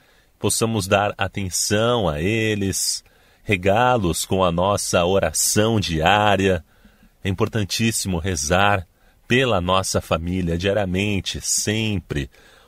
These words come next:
e agradecer a Deus por tudo. Agradecer a Deus pela família que temos. Claro, todos nós temos problemas, dificuldades. Nenhuma família é perfeita. Mas a nossa família é única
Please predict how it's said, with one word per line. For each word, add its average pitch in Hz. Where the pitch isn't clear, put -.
e 110
agradecer 139
a 127
Deus 95
por 95
tudo. 87
Agradecer 113
a 110
Deus 104
pela 107
família 110
que 95
temos. 82
Claro, 139
todos 143
nós 123
temos 131
problemas, 123
dificuldades. 113
Nenhuma 170
família 131
é 113
perfeita. 92
Mas 98
a 107
nossa 101
família 101
é 101
única 98